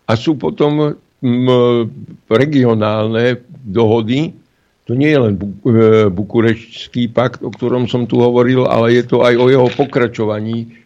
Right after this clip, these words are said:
v Kievskom pakte. A premiér Heger teda má pravdu, keď hovorí o našich medzinárodných záväzkoch.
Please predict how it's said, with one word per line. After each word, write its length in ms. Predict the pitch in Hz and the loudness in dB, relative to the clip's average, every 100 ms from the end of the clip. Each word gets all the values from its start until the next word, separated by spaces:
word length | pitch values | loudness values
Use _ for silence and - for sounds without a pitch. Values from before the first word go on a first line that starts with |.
| - | -8
v 200 | 110 101 113 117 120 117 - - | -4 0 2 0 -2 -6 -10 -8
Kievskom 720 | - 160 127 - - 85 80 | 2 2 2 -2 -10 -12 -8
pakte. 400 | 87 - - - _ _ _ _ - | -12 -12 -16 -16 _ _ _ _ -4
A 240 | 104 104 104 _ _ | -2 -2 -4 _ _
premiér 400 | 127 151 165 110 | 0 2 2 0
Heger 400 | 90 107 110 131 | 0 -4 -2 -4
teda 240 | 127 135 139 131 | -4 -6 -4 0
má 240 | 147 165 | 0 0
pravdu, 400 | 117 113 120 131 | -2 -4 -4 -8
keď 160 | 131 98 | -10 -8
hovorí 480 | 104 131 131 127 | -6 -2 -2 -2
o 80 | 120 | -4
našich 320 | 107 110 127 | -4 -4 -4
medzinárodných 800 | 101 104 107 113 117 113 107 113 | -2 -2 0 0 2 0 -2 -2
záväzkoch. 800 | 92 95 101 98 - - - - | 0 0 0 -4 -6 -16 -16 -20